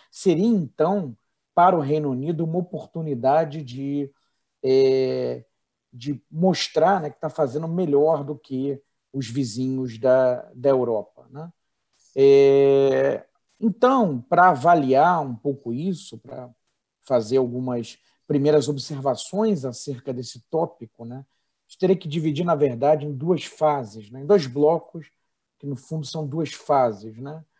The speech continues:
Uma é do começo da pandemia, há pouco mais de um ano atrás,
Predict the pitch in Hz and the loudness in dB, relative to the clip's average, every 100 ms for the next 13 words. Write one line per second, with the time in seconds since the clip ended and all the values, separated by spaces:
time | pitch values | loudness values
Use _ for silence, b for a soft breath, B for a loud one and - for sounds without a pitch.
0 | _ _ - 240 262 269 254 240 - 160 | _ _ 0 2 4 2 0 -6 -2 2
1 | 160 165 160 151 b _ - 156 - 151 | 2 2 0 -4 b _ -12 -8 -4 -2
2 | 165 208 - 156 139 147 135 123 135 135 | 2 0 2 0 0 0 0 -2 -4 -6
3 | 127 117 113 _ _ _ _ 123 117 117 | -4 -4 -6 _ _ _ _ -4 -2 -2
4 | 117 107 _ _ _ _ 165 156 143 135 | -6 -16 _ _ _ _ -4 -4 -2 0
5 | 135 110 120 123 131 143 - 143 170 196 | 0 -2 -10 -10 -8 -8 0 2 2 -2
6 | - | -14